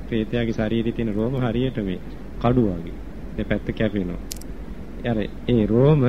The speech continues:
උඩට නැගිලා ශරීරේ කපාගෙන ආය ශරීරය තුලට බසිනවා.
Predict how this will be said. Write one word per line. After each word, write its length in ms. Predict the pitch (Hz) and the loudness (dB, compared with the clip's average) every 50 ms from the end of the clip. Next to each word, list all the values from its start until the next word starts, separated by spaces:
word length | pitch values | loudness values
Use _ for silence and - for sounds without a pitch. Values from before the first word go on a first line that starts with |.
| 139 175 | 4 4
උඩට 280 | 170 147 135 139 131 135 | 4 4 2 2 2 4
නැගිලා 480 | 127 127 123 117 123 147 170 196 185 170 160 | 4 4 4 4 4 4 4 4 4 4 4
ශරීරේ 500 | - 151 135 135 143 143 143 147 143 135 | 4 4 4 4 4 4 4 4 4 4
කපාගෙන 500 | 135 131 - - 135 135 139 156 175 170 | 2 0 2 4 2 4 4 4 2 4
ආය 220 | 156 156 165 202 240 - - - - - - - - - - | 4 4 2 2 0 -4 -8 -10 -12 -12 -10 -12 -12 -10 -4
ශරීරය 460 | - 135 127 127 127 127 127 123 123 | -2 0 2 2 4 4 4 2 2
තුලට 300 | - 131 123 123 127 135 | 0 -2 -2 -2 -2 -2
බසිනවා. 440 | 120 104 95 90 - - - - | -2 -2 -2 -4 -4 -8 -10 -10